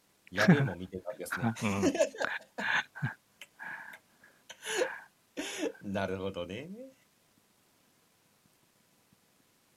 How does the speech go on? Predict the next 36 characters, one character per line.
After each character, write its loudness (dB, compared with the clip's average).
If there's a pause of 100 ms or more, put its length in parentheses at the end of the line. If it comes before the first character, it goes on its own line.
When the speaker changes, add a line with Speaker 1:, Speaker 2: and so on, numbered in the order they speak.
(1300)
Speaker 1:
ま -6
あ、 -2
映 -2
画 2
の -2
話 -4
は 0
じ -4
ゃ 0
あ 0
こ -6
れ -2
ぐ -2
ら 0
い -4
で -8 (200)
Speaker 2:
う 10
ん。 4 (220)
Speaker 1:
し -20
と -8
き -8
ま -6
す -10
か。 -8
Speaker 2:
そ 8
う -2
ね。 -4 (2500)
Speaker 1:
じ -8
ゃ -2
あ -6
ど -6
う -6
し -10
ま -8
す -14
か。 -14